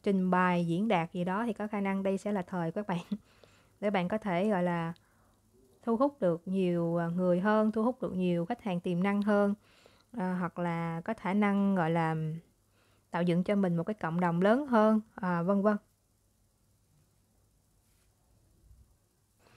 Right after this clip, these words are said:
Ngoài ra đây sẽ là thời điểm những cái ý tưởng mới của bạn nó sẽ được cất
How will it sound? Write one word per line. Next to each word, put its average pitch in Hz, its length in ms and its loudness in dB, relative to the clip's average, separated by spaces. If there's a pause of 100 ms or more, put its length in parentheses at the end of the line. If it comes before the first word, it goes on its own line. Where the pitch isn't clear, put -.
(260)
Ngoài 214 180 12
ra 240 200 10
đây 240 140 6
sẽ 262 120 0
là 254 100 4
thời 208 160 2
điểm 190 280 4
những 226 120 6
cái 262 120 4
ý 294 120 6
tưởng 196 300 8
mới 247 180 12
của 262 140 4
bạn 185 220 2
nó 220 80 2
sẽ 226 140 -4
được 196 160 -2
cất - 140 -14